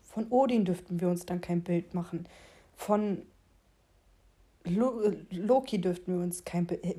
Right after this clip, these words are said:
wir, wir dürften einfach von uns, wir dürften von niemandem gefühlt einen Gott, äh, Ramschkuler Spustsalat. Toll, <laughs> gefällt mir. Sprachenlernen Bubble.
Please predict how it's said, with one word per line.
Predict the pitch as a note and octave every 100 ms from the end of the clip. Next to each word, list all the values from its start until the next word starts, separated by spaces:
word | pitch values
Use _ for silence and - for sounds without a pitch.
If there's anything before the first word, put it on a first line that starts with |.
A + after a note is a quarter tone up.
| -
wir, | F3
wir | F#3
dürften | F#3+ A3 A3 D3+
einfach | F3+ G3+
von | - G3+ G#3
uns, | G#3+ - - - _ - - -
wir | F3
dürften | F#3 F#3+ F3+
von | F#3
niemandem | A3 A#3+ F3
gefühlt | F3 F3+
einen | F3+ F3
Gott, | F#3 F3+ - -
äh, | D#3 - - - - - - - - - _ _ _ _ - - - - -
Ramschkuler | G3 G#3+ D#4+ G#4 - E4+ D#4
Spustsalat. | D4+ D#4 D#4 - A3 F3+ E3+ - - -
Toll, | C4 A3 F#3
<laughs> | A#3+ A3+
gefällt | G#3 - A#3 A3+ A3+
mir. | F3+ E3
Sprachenlernen | - G#3+ G#3 F#3+ F#3
Bubble. | F3 E3+ D#3+